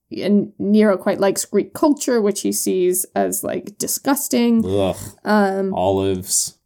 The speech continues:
Speaker 1: so
Speaker 2: Feta.
Speaker 1: that's the reason feta is delicious. So are olives. Uh, Tacitus, you're wrong in this instance. But that's one of the reasons why Tacitus might have used him in this satire, like, might have made him out to be a tyrant king and taken the place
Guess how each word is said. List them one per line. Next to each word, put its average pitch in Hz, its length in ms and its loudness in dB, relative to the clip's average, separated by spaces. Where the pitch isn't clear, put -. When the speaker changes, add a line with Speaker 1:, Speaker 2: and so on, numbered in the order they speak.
Speaker 1:
so 226 340 2
Speaker 2:
Feta. 98 720 -2
Speaker 1:
that's 269 420 2
the 226 180 0
reason 214 400 4
feta 208 220 2
is 202 160 2
delicious. 196 580 0
So - 280 0
are 208 120 4
olives. 185 540 2
Uh, 185 460 -2
Tacitus, 196 460 -4
you're 190 100 -4
wrong 190 540 -4
in 196 120 -2
this 190 180 -2
instance. 185 540 -4
But 208 340 2
that's 269 300 2
one 254 180 4
of 254 120 4
the 240 80 4
reasons 226 420 4
why 214 120 2
Tacitus 214 520 -2
might 202 240 0
have 202 220 0
used 220 500 2
him 196 560 0
in 202 520 2
this 190 680 -2
satire, 190 1000 -2
like, 170 240 -4
might 202 200 2
have 196 180 0
made 190 200 2
him 190 140 0
out 185 160 -4
to 196 100 -8
be 190 120 0
a 180 60 -4
tyrant 180 460 -6
king 185 260 -2
and 170 100 -6
taken 185 300 -4
the 175 60 -6
place 202 600 0